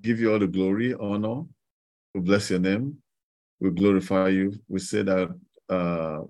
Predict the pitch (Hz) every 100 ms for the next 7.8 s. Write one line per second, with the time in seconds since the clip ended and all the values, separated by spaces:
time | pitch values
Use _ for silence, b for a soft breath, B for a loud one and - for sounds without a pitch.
0 | - 92 92 90 90 87 87 85 104 110
1 | - - - 104 87 - - _ _ b
2 | b b _ - 82 - 82 82 98 87
3 | - - _ _ _ _ _ _ _ -
4 | 82 92 87 90 92 95 95 98 95 95
5 | - 92 90 87 87 95 90 90 87 98
6 | 95 110 117 - - _ - 87 95 95
7 | - 98 98 95 95 92 85 85